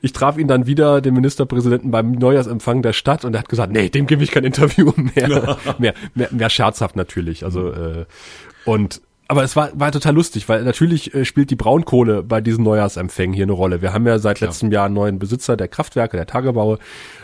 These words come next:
Speaker 1: Ähm, <clears throat> und, äh, ist ja immer noch in der Diskussion. Dieses Jahr soll ja beschlossen werden oder soll ja verkündet werden, ob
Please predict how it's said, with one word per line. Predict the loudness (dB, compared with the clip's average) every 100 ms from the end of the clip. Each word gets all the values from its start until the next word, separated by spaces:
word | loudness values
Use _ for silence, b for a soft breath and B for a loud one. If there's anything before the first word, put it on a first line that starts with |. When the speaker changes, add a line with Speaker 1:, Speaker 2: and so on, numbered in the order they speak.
| B
Speaker 1:
Ähm, | -2 0 -2 -4
<clears throat> | -4 -4 -4 _ _ _ _ _ -2
und, | 2 2 0
äh, | -10 -12 -16
ist | -14 -6
ja | -4
immer | 0 2
noch | 2
in | 2
der |
Diskussion. | -2 -4 -2 -2 -2
Dieses | -2 -4 0
Jahr | 0 2
soll | 2
ja |
beschlossen | 0 0 -2 -2 -2
werden | 0 0
oder | 0 -2 0
soll | 0 0
ja |
verkündet | 0 0 0 0
werden, | 0 0 0
ob | -4 -6